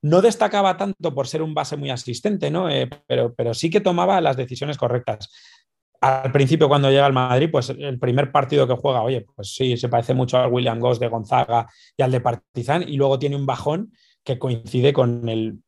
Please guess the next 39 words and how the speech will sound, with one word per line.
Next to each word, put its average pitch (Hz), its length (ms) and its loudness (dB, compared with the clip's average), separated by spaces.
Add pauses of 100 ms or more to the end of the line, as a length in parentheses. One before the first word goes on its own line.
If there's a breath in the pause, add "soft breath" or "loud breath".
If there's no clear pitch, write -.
(100)
buen 139 200 6
momento 135 440 4
de, 120 160 2
de, 107 220 -8
de 107 80 -6
los 101 160 -4
bases 110 300 0
del 113 120 -2
Madrid, 110 320 -4
¿no? 120 100 -2
Hasta 120 220 -2
que 104 60 -6
se 104 80 -6
lesiona 107 340 -4
Lozén, 196 560 0 (360 loud breath)
eh, 117 200 -2
con 127 180 0
Hurtel 120 300 4
jugando, 135 680 4 (360 soft breath)
pues, - 340 -2 (540 soft breath)
esa 180 200 6
limitación 202 600 6
rara 196 240 6
que 160 80 -2
siempre 170 240 2
hemos 165 200 2
hablado, 160 340 4
que 151 80 4
Hurtel 165 360 0
tenía 160 400 -4
que 151 360 -2 (520 soft breath)
adaptarse, 143 680 2
¿no? 165 120 -4
al, 147 280 -4
al, 139 360 -4
al 135 140 -8
porcentaje 131 480 -2
de 147 80 0
minutos 147 400 -4